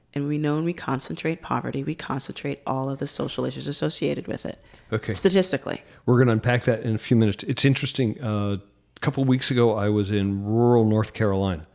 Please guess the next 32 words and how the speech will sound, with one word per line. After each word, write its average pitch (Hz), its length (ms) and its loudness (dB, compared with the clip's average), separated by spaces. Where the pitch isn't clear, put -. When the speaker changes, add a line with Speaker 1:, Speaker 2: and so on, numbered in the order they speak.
Speaker 2:
and 135 200 0
I 120 220 4
had 107 320 0
not 117 360 2
experienced 120 680 0
in 113 120 -4
my 107 120 0
life 107 340 0
the 110 320 0
number 104 360 2
of 90 120 -6
dollar 117 320 0
stores 71 360 -8
before. - 400 -10
You 113 80 2
mentioned 120 320 2
it, - 80 -20
right? 104 180 -4
And 127 100 4
this 139 160 4
is 120 200 -4
not 120 300 4
a 113 40 2
dense 95 320 -2
community. 90 680 -4
There's 101 380 -2
n-, 123 320 4
very 127 220 6
little 131 280 6
subsidized 104 680 0
anything, 120 480 4
Speaker 1:
Mm-hmm. 208 300 0